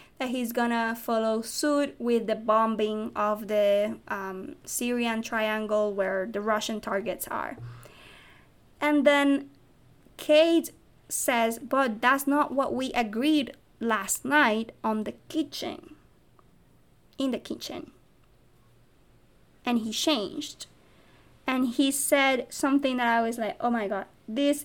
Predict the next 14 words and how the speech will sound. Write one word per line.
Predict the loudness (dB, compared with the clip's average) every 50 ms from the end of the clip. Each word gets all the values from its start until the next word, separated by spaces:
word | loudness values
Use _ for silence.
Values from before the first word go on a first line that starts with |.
| 0
is | 0 2 2 2 0 -2 -6
for | -10 -6 -4 -2 -2 -2
the | -2 -4
podcast." | -6 -8 -8 -8 -8 -10 -12 -16 -16 -16 -16 -18 -8 -6 -4 -4 -4 -6 -6 -6 -6 -6 -10 -20 -20 _ _
<laughs> | _ _ _ _ _ _ _ -20 -20 -20 _ _ _ _
Trowbridge | 2 4 4 4 4 4 2 0 0 0 -4 -6 -8 -8 -10
said, | -8 -4 -2 0 0 0 0 -2 -4 -6 -10 _ _ _
and | -4 -2 -2 0
I | 0 -2
quote, | -2 -4 -2 0 0 2 0 0 -4 -6 -12 _ _ _ _ _ _ _ _ _ _ _ _ _ _ _ _ _ _ _ _ _ _ _ _ _ _
"Is | 0 2 2 2 2 6
there | 8 8 8 8 6 6
no | 4 4 4 4 4 4
way | 4 4 2 0 2 2 2 2 0 -2 -4 -8